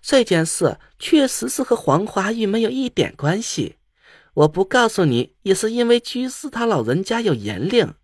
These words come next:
真的不是故意隐瞒你的呀。”我扭头看着袁春怡，翘起了二郎腿，说：“袁掌柜的，论赚钱呢，我跟你比是甘拜下风；但说起情报工作来，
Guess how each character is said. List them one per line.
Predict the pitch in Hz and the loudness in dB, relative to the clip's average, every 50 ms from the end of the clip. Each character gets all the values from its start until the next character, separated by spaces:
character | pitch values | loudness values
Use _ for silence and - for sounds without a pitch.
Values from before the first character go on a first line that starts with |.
| _ - - - - - _ _ | _ -20 -20 -20 -20 -20 _ _
真 | - - 285 285 285 285 | -4 -2 0 0 2 2
的 | 285 247 | 0 0
不 | - - 240 | 0 -2 -4
是 | 240 - 277 | -4 -4 -4
故 | - _ - 302 294 277 | -8 _ -6 -4 -4 -4
意 | 277 339 320 262 | -4 -4 -2 0
隐 | 240 196 139 | 2 2 2
瞒 | 120 110 95 104 123 | 2 0 -2 -2 0
你 | 135 113 90 | 0 -2 -2
的 | - 95 | -4 -6
呀。” | 98 104 101 - - - _ _ _ _ _ _ _ _ _ _ _ _ _ _ _ _ _ _ _ _ _ _ _ _ _ _ _ _ _ _ _ _ | -8 -8 -10 -10 -12 -16 _ _ _ _ _ _ _ _ _ _ _ _ _ _ _ _ _ _ _ _ _ _ _ _ _ _ _ _ _ _ _ _
我 | - - 135 180 | 4 6 6 6
扭 | 185 143 117 117 123 123 | 8 6 4 4 4 2
头 | - 127 147 180 | 4 4 2 4
看 | 180 - 196 143 127 | 4 2 2 2 2
着 | 113 | 2
袁 | 104 104 120 165 | 2 2 0 0
春 | - - 175 | 0 -2 -4
怡， | 135 101 120 185 277 _ - | -4 -4 -4 -8 -8 _ -12
翘 | - - - 294 214 151 | -6 -2 0 2 2 2
起 | - 131 | 0 0
了 | 151 202 | -2 -2
二 | 214 165 | -2 -2
郎 | 120 143 208 226 | -2 -2 -2 -4
腿， | - - - - - - _ _ | -8 -14 -16 -16 -16 -20 _ _
说 | - - 233 - _ _ _ _ _ _ _ _ _ _ _ _ _ _ _ _ _ _ _ _ _ _ _ _ _ _ | -16 -16 -16 -16 _ _ _ _ _ _ _ _ _ _ _ _ _ _ _ _ _ _ _ _ _ _ _ _ _ _
：“袁 | - - 123 147 | -2 0 2 2
掌 | 131 69 | 0 -2
柜 | - - - | -4 -12 -12
的， | 50 - - - _ _ _ _ _ _ _ _ _ _ - | -14 -16 -20 -20 _ _ _ _ _ _ _ _ _ _ -2
论 | - 220 185 151 | 2 4 6 6
赚 | 170 220 170 104 | 6 6 4 4
钱 | - - - - 135 | 0 -8 -6 -2 -2
呢， | 170 - - _ _ | -2 -2 -4 _ _
我 | _ - 87 101 | _ -6 -6 -6
跟 | - - 190 190 180 135 | 2 2 4 4 6 4
你 | 151 185 | 2 2
比 | 185 - - - | 0 -4 -8 -12
是 | - 113 | -12 -6
甘 | - 120 135 170 | 0 0 2 2
拜 | 165 113 | 2 0
下 | - - - - | -2 -4 -8 -6
风； | - 110 131 - - _ _ _ _ _ _ _ _ _ | -6 -6 -6 -6 -10 _ _ _ _ _ _ _ _ _
但 | - 247 208 180 | 0 2 2 2
说 | 175 - 233 233 | 2 0 0 0
起 | 220 - | 0 0
情 | 147 - - - 214 139 202 | -2 -10 -8 -6 -4 -2 2
报 | 233 247 202 131 | 6 6 6 6
工 | - 120 123 127 | 6 2 -2 -2
作 | 123 123 101 | -2 -2 -4
来， | - - - - - _ | -4 -6 -12 -14 -16 _